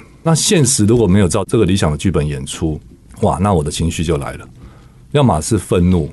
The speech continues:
要么是崩溃。那所以这个就是一个很典型的导演症候群。那我之后再整理又细分的话，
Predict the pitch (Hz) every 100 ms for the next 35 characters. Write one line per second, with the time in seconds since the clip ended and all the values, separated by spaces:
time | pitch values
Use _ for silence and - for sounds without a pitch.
0 | - 107 87 71 90 - 76 78 - 78
1 | - - - - - 123 - 151 104 139
2 | 131 92 113 90 101 90 87 90 85 -
3 | 80 78 78 78 69 78 85 78 - -
4 | - - - - - - 180 113 175 185
5 | 185 180 135 120 113 131 - - 120 -
6 | 107 101 85 107 80